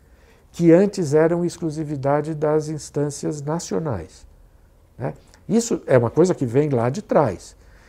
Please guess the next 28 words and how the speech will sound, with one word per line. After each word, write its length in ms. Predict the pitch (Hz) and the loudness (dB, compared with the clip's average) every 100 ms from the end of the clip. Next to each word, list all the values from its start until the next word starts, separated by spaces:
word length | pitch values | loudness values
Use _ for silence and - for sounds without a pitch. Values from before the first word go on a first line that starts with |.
| _ | _
que 80 | - | -6
muitas 540 | 143 147 247 226 160 117 | 0 4 4 6 2 4
vezes 440 | 127 117 101 110 | 2 2 0 -6
apareceu 840 | 110 - 110 95 - 165 190 151 - - - _ | -6 -2 -4 -4 -4 2 2 0 -6 -20 -20 _
sob 420 | - - 180 208 165 | -16 0 4 4 4
a 60 | |
forma, 480 | - 151 156 170 175 - - _ | 0 0 0 0 -4 -8 -20 _
digamos 440 | 131 107 110 107 104 | -12 -6 -6 -6 -6
assim, 360 | 117 - 160 165 - - - | -8 -4 -6 -6 -16 -20 -6
do 200 | 139 180 | 2 4
avanço 680 | 147 110 170 190 - 190 - - - - | 2 2 2 2 -2 -8 -10 -18 -20 -20
do, 340 | 135 131 190 208 | -10 -2 -2 -2
de 160 | 139 165 | -2 0
uma 160 | 202 | 2
descentralização 1300 | 165 165 156 156 143 135 131 127 117 110 - 185 160 | 2 2 0 -2 -2 -4 -4 -2 -4 -4 -2 -2 -2
entendida 680 | - 156 147 156 139 175 170 | -6 -6 -2 -2 -2 -2 -4
como, 460 | 160 170 175 180 - - _ _ _ _ | -2 -4 -2 -4 -6 -16 _ _ _ _
como, 640 | 156 151 151 135 123 104 - - _ _ _ _ | 2 2 2 4 2 0 -8 -20 _ _ _ _
eh, 120 | 127 127 | -8 -4
conquista 640 | - 151 135 208 220 - 185 | 6 6 6 2 0 2 0
democrática. 760 | 175 175 165 120 87 - - - - _ _ _ - | 0 0 0 -2 -2 -10 -20 -20 -20 _ _ _ -2
Mas 220 | 131 127 | 0 6
ela 260 | 220 226 | 8 10
é, 120 | 147 135 135 | 10 8 6
é 160 | 131 127 | 4 6
uma 160 | 190 208 | 6 2
conquista 420 | 123 - 113 120 | 0 -2 -4 -2
democrática, 720 | 113 117 110 107 85 - - | -4 -4 -2 -4 -4 -12 -20